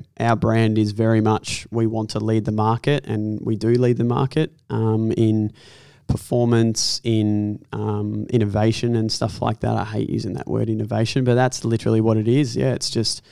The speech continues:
you know, I, I was, I myself was using a different, um, company, and it's a good brand as well, but it, it always had this, "Oh, TaylorMade's a bit of a gimmick type company," and, you know, a loft sleeve, no one will ever use that, and then all companies are going to loft sleeves. So,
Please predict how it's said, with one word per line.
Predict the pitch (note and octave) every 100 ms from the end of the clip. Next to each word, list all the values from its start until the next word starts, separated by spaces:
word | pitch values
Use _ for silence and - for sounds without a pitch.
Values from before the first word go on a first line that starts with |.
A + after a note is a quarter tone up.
| - - - - _ _
you | -
know, | A#2+ B2 B2 B2
I, | B2+
I | C3
was, | B2 B2+
I | B2
myself | B2+ A#2 B2 A#2+ A#2+
was | A2+
using | A#2 A#2
a | A2+
different, | A2+ A#2+ A#2 - -
um, | B2 A2+ A2 A2
company, | - A#2 A2+ A#2 A2+
and | A2+
it's | G#2
a |
good | - B2+ G#2+
brand | G#2+ A2+ A#2 A2+
as | G#2
well, | A2 A#2 A2
but | G#2+
it, | A2+ A2+ -
it | A#2
always | A#2 A#2 A2+ -
had | A2+ G#2+
this, | A2 G#2 -
"Oh, | A2 A2
TaylorMade's | A2 A2+ A2+ A2 A2
a | C#3
bit | A#2
of | A2
a | A2
gimmick | - A#2 A#2 A2+ - _ -
type | A2+ -
company," | - A#2 C3+ B2 A#2
and, | G#2+ A2 - _ _ _
you | -
know, | A2+
a | A2
loft | A2 A2+ -
sleeve, | - A2 - -
no | A2+
one | A2
will | G#2 G2+
ever | G#2 G#2
use | G#2+ D2+ -
that, | A2+ -
and | A2+ G#2+
then | G#2+ G#2
all | A2+
companies | A2 A2 A2 G#2
are | G#2+
going | A2 A2
to |
loft | - D#3
sleeves. | - A2+ - -
So, | G#2+ G#2